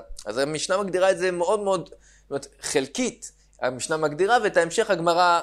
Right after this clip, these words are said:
מפרטת יותר. אז ככה, יש בד-, בפתח של הדלת שלושה חלקים. יש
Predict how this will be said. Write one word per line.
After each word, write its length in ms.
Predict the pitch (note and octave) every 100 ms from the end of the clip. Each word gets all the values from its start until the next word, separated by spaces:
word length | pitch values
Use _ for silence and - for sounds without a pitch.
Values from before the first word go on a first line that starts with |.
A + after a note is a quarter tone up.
| - _ _
מפרטת 560 | C#3 - D3 D3+ C#3+ -
יותר. 340 | - B2 G2+ - _ _ _ _ _ _ _ _ _ _ _ _ _ _ _ _ _ _ - - - _ _ _ _ _ -
אז 100 | -
ככה, 320 | D#3 - - - _ _ _ _ _
יש 540 | B2+ G3 F#3+ - - -
בד-, 440 | A2+ G#2 F3 -
בפתח 380 | A#2+ - F#3 D#3
של 140 | D3
הדלת 420 | C3+ G3 E3+ E3+ -
שלושה 400 | - - C#3 D#3+
חלקים. 460 | D3+ B2 G#2+ - F2+ _ _ _ _ _ _ _ _ _ -
יש 580 | E3+ F3 - - -